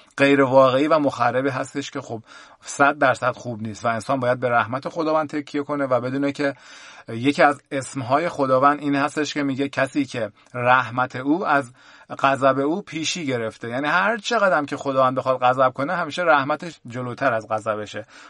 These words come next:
و اون احساس گناه. ولی یه موقعی هستش که احساس گناه واقعیه. بذارین یه مثال براتون بزنم. شما وقتی که یک لیوان آب پرتقال واقعی رو توی دستتون بگیرید و بنوشید،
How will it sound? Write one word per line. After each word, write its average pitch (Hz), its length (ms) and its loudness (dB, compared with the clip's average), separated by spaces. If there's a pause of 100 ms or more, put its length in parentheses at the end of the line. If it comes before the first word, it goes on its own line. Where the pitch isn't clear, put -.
(120)
و 127 80 2
اون 208 240 4
احساس 123 340 -4
گناه. 107 320 -12 (420)
ولی 196 440 -2 (400)
یه 123 260 0
موقعی 202 400 2
هستش 185 460 0
که - 200 -2
احساس 131 440 -2
گناه 131 760 -2 (120)
واقعیه. 135 800 4 (500)
بذارین 175 240 2
یه 185 160 2
مثال 180 300 6
براتون 135 360 4
بزنم. 110 300 -6
شما 151 320 -2
وقتی 190 300 -2
که - 120 -6
یک 127 400 -8 (300)
لیوان 135 680 2
آب 135 240 0
پرتقال 143 540 2
واقعی 139 560 0
رو 170 120 -6
توی 151 160 -8
دستتون 151 520 -4
بگیرید 143 440 -4 (540)
و 135 140 0
بنوشید، 143 920 -2